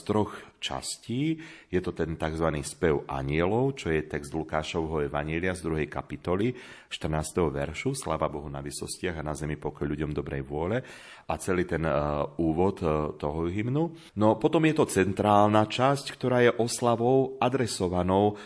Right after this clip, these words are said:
Bohu Otcovi a obsahuje niekoľko výrazov, ktoré sa tam akoby tak stupňujú a zvýrazňujú. „Chválime ťa, velebíme ťa, kláňame sa ti, oslavujeme ťa, vzdávame ti vďaky.“ Takže tam vidíme, že akoby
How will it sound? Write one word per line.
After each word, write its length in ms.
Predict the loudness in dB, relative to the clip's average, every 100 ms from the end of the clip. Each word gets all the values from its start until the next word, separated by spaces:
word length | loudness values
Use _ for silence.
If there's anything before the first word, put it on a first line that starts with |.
| -10
Bohu 400 | 4 6 8 6
Otcovi 560 | 6 4 6 4 4 0
a 160 | 0
obsahuje 400 | 2 2 4 4 4 2
niekoľko 480 | 4 2 2 0 0
výrazov, 800 | 4 4 4 4 4 6 4 0 -6
ktoré 240 | 0 2 2
sa 160 | 0
tam 160 | 2 0
akoby 480 | -2 -2 0 0 0
tak 160 | -6
stupňujú 640 | -8 -2 -2 0 4 6 6
a 160 | 4
zvýrazňujú. 600 | 2 2 4 4 0 -4 -6 -14 -16 2
„Chválime 560 | 6 8 6 2 0 -4
ťa, 160 | -6 -6
velebíme 800 | 0 4 8 6 4 0 -2 -8
ťa, 240 | -10 -4
kláňame 560 | 2 4 4 2 0 -2
sa 240 | -6 -10
ti, 160 | -8 -4
oslavujeme 800 | -2 -2 0 0 0 0 -2 -4
ťa, 160 | -6
vzdávame 560 | -6 4 6 6 6 2
ti 160 | 0 -4
vďaky.“ 720 | -4 -8 -8 -16 -18 -20 -20 -6
Takže 480 | -2 0 -2 -6 -2
tam 160 | 0
vidíme, 320 | 0 0 0
že 160 | 2 0
akoby 320 | 0 -2 -2